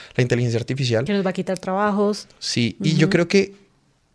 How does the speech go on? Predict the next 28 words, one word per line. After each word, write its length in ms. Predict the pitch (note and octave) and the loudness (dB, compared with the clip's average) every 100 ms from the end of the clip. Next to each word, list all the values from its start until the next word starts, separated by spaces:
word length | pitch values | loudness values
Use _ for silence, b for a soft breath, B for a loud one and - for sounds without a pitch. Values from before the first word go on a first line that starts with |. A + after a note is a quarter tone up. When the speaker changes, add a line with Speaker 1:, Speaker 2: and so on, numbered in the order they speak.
| _ _ | _ _
Speaker 1:
no 180 | C#3+ D#3 | 0 2
se 120 | D#3+ | 2
trata 220 | E3+ E3+ | 0 0
que 120 | E3+ | 0
la 40 | E3+ | 0
inteligencia 440 | D#3+ C#3 A2+ A2+ | 0 0 0 -2
artificial 360 | C3 C#3+ C#3 G#2 | -2 -2 -2 0
te 60 | |
va 80 | A#2+ | -2
a 40 | A#2 | -2
quitar 280 | - A#2+ | 0 2
el 80 | A#2+ | 2
trabajo. 380 | A2 G#2 G2+ - b b b | 2 0 -2 -8 b b b
Te 100 | C3 | 0
lo 80 | B2 | 2
va 60 | A2+ | 2
a 20 | |
quitar 240 | - D#3+ | 0 0
las 140 | G3 - | 0 -2
personas 560 | A#2+ B2 D3+ C4+ - _ - | -2 0 -2 -4 -10 _ -2
que 120 | C3 | 0
usan 220 | G3+ C#3 | 2 2
inteligencia 460 | A2+ G#2+ G#2 G#2 G#2 | 2 0 -2 -2 -4
artificial. 420 | - G#2+ G#2+ - _ | -4 -6 -8 -12 _
Speaker 2:
Ujú. 300 | G3 F3 G3+ - | -12 -10 -12 -2
Speaker 1:
Porque 240 | C3 C3+ | 0 2
al 80 | B2+ | 2
final, 420 | B2+ B2 C3 F3+ | 2 0 0 -4